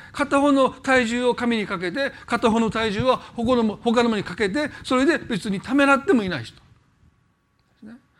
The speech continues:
ですから、もし皆さんが疑ったり、悩んだり、迷っ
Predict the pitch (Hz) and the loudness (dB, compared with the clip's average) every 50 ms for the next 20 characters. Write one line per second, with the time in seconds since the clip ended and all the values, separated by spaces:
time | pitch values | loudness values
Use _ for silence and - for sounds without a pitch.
0 | _ _ - 277 233 254 370 294 269 233 247 262 247 226 233 202 190 233 277 254 | _ _ -4 -4 -2 0 2 2 2 2 2 0 0 0 -2 -4 -2 -2 -2 -2
1 | 208 185 - - - _ _ _ _ _ _ - 233 220 247 247 240 254 254 247 | -2 -4 -10 -18 -20 _ _ _ _ _ _ -6 -2 2 2 4 4 4 2 0
2 | 254 - 226 208 208 202 208 202 190 165 - - - - 180 185 240 262 262 254 | -2 -4 -4 -2 -2 0 0 -2 -2 -4 -8 -12 -16 -10 -6 -2 0 2 2 2
3 | 240 220 202 185 180 180 175 170 196 247 247 220 185 156 - - - _ _ _ | 2 0 -2 -2 -2 -2 -2 -2 -2 -2 -2 -2 -2 -4 -6 -10 -18 _ _ _
4 | _ _ _ _ _ _ _ _ _ _ - 196 254 302 294 254 | _ _ _ _ _ _ _ _ _ _ -2 2 4 6 6 4